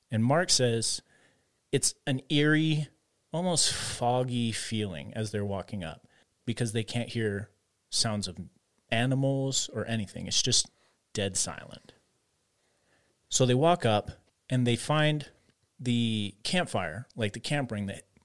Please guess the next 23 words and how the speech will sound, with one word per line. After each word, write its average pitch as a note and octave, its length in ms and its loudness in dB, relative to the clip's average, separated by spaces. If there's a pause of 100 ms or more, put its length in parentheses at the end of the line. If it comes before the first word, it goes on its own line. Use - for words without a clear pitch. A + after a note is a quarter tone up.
(120)
Mark A#2+ 220 2
had A#2 100 -2
had A#2 280 -2
from A#2 220 -2
even B2 240 0
before. G#2 500 0 (680)
And B2 100 4
as B2 120 2
they're B2+ 120 4
walking A#2+ 380 2
up F3+ 140 2
to A#2+ 100 2
that, G2+ 320 -6 (260)
Hugh D3+ 260 -2
tells B2+ 360 2
Mark, G#2 420 -4 (220)
"We're C3 140 4
being A#2 200 0
watched G2+ 460 -2
right F#2 200 -6
now." F#2 300 -12 (1600)
They B2 160 4
know A#2+ 520 4